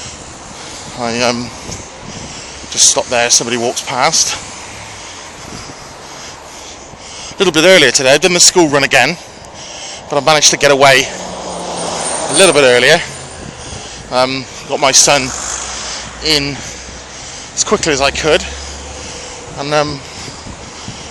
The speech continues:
got away as quickly as I could. But that's not as easy as it sounds. Um,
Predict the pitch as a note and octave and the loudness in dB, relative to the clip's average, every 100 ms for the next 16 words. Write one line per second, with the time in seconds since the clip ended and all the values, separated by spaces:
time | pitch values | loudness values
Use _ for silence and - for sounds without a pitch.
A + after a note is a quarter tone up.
0 | - D#3 D3+ D#3+ D3+ B2 - - B2 B2 | -4 2 4 6 6 6 2 -4 -2 0
1 | A#2+ C#3 D3+ G#3 B3 A3 G#3+ G3+ G3 F#3 | 0 0 2 2 4 6 6 6 4 4
2 | F#3+ A#3+ G#3+ D#3 C3 - - - - - | 4 6 6 4 0 -4 -6 -8 -6 -6
3 | - - - - E3+ E3 E3+ | -6 -6 -6 -8 -4 -2 -2